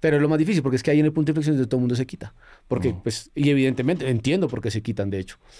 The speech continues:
Speaker 1: Eh, um, yo sí soy un terco, hijo de puta, hermano. Yo dije, "O me mat-, me muero de hambre o la logro", pero yo le, un día le dije así, "Papito Dios", le digo, "Papito Dios, yo le prometo que", porque usted sabe, papi, que uno aprende muchas cosas en la vida también, ¿no?
Speaker 2: Sí.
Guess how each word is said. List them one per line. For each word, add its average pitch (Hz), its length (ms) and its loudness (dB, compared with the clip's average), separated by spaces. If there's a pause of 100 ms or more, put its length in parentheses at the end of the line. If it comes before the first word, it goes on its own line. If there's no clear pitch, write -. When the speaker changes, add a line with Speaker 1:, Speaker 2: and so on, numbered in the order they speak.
(400)
Speaker 1:
Eh, 110 400 2
um, 104 300 -2
yo 107 100 -4
sí 131 120 -4
soy 135 140 -2
un 131 100 -2
terco, 107 320 -6
hijo 107 140 -4
de 90 40 -8
puta, - 240 -16
hermano. 87 240 -10 (460)
Yo 110 80 -2
dije, 104 120 0
"O 113 100 0
me 110 120 -2
mat-, 117 240 -2
me 117 220 -4
muero 127 260 2
de 160 140 2
hambre 185 320 2
o 185 80 4
la 135 100 2
logro", 175 560 2
pero 135 320 2
yo 127 160 2
le, 151 180 2
un 143 100 2
día 151 80 4
le 165 80 0
dije 147 80 2
así, 139 140 -2
"Papito 135 300 -2
Dios", 135 160 2
le 123 60 0
digo, 120 100 0
"Papito 107 300 -2
Dios, 151 180 2
yo 160 80 2
le 135 80 0
prometo 127 360 -2
que", 147 180 -2 (640)
porque 139 180 0
usted 156 120 0
sabe, 190 140 0
papi, 196 140 0
que 196 80 -2
uno 196 100 2
aprende 185 220 0
muchas 185 280 0
cosas 185 180 0
en 190 60 2
la 156 100 2
vida 139 200 4
también, 123 300 -2
¿no? 151 160 -2
Speaker 2:
Sí. 113 140 0